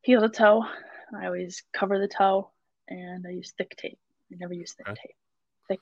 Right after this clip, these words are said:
Speaker 1: black.
Speaker 2: Uh, guilty pleasure T V show or your most recent binge?
Speaker 1: Ooh.
Speaker 2: Besides Ferris Bueller.
Speaker 1: <laughs> Um, I'd say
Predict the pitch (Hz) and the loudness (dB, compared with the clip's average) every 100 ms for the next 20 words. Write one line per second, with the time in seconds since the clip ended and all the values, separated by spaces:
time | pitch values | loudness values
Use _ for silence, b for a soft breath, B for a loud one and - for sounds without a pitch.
0 | - - - _ _ _ _ _ _ _ | -10 -16 -16 _ _ _ _ _ _ _
1 | - 127 120 113 117 101 139 156 - 156 | -4 -2 0 -2 -6 -4 -4 -4 -6 -8
2 | - 151 135 127 - 156 160 160 - 156 | -4 -4 -4 -6 -8 -10 -10 -8 -6 -4
3 | 147 143 - 117 104 110 123 - 123 117 | -2 -4 -4 -4 -4 -6 -8 -8 -12 -12
4 | - 101 - 107 95 82 82 - _ _ | -10 -12 -12 -12 -12 -12 -16 -20 _ _
5 | _ _ _ _ _ _ _ _ _ _ | _ _ _ _ _ _ _ _ _ _
6 | _ - 175 165 123 104 110 104 - 104 | _ -14 -12 -12 -10 -6 -6 -8 -8 -8
7 | 92 101 95 - _ _ _ _ _ _ | -8 -12 -14 -16 _ _ _ _ _ _
8 | _ _ 277 - - 233 - 196 202 - | _ _ 2 4 4 4 4 2 2 -2
9 | 320 330 320 302 269 _ - 190 185 180 | 0 0 -2 -6 -14 _ -6 -4 -2 -4
10 | 180 175 - 185 175 180 | -6 -10 -12 -12 -6 -6